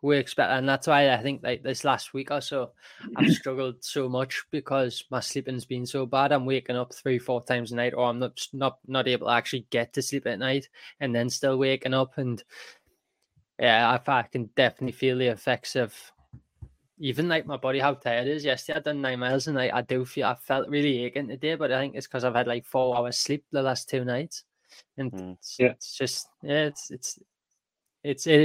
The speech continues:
Speaker 1: it's so important. And the water as well. Like you say, I, I drink bucket loads of it now. It's great.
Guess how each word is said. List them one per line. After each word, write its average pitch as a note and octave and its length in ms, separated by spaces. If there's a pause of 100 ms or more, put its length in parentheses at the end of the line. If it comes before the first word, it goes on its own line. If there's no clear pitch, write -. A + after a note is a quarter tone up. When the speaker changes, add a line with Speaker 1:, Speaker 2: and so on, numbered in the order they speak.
(120)
Speaker 1:
it's C3 160
so D3 260
important. B2+ 560
And C3 220
the B2 40
water A#2+ 300
as A#2 180
well. A#2+ 180
Like A2 180
you A2 60
say, B2 180
I, A2 80 (240)
I - 360
drink A#2 280
bucket A#2+ 300
loads B2 220
of A2+ 80
it A#2 100
now. A2+ 180
It's A#2+ 120
great. A#2 300